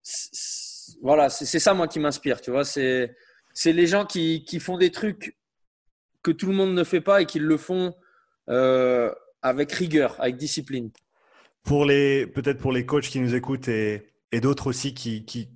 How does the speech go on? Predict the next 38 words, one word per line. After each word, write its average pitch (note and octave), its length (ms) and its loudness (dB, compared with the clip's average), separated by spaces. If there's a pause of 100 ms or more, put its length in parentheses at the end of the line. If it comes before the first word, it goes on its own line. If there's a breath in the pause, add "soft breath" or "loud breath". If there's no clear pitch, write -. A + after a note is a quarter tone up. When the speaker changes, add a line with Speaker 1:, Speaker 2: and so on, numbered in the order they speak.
(1000)
Speaker 2:
peut-être A#2+ 380 -4
n'ont A2 100 -6
pas A2+ 240 2
autant A2+ 260 0
de A#2+ 60 -4
bouteilles A#2+ 340 -2
que C3 80 -6
toi C3 280 0
dans A#2 140 -4
le, A2 400 -4 (580 soft breath)
dans G#2+ 160 -4
le, G#2 180 -2
dans A2+ 120 0
la A#2 100 2
profession, C#3+ 540 -2
comment D3+ 280 0
est-ce E3 160 -2
que - 120 -6
tu, B2+ 460 -2
comment D3 200 -2
est-ce C#3 80 -4
que D3 60 -2
tu B2+ 140 -2
as B2+ 60 2
développé B2 400 0
ces - 140 -4
valeurs ? A#2+ 280 0
Comment C3 160 -6
est-ce C3+ 100 -4
que D#3+ 60 -2
tu C#3 180 -4
trouves C3 260 -2
tes C#3 100 0
valeurs A#2+ 300 2
en A2+ 100 -2
tant A#2 200 -4
que - 60 -18
coach ? - 420 -4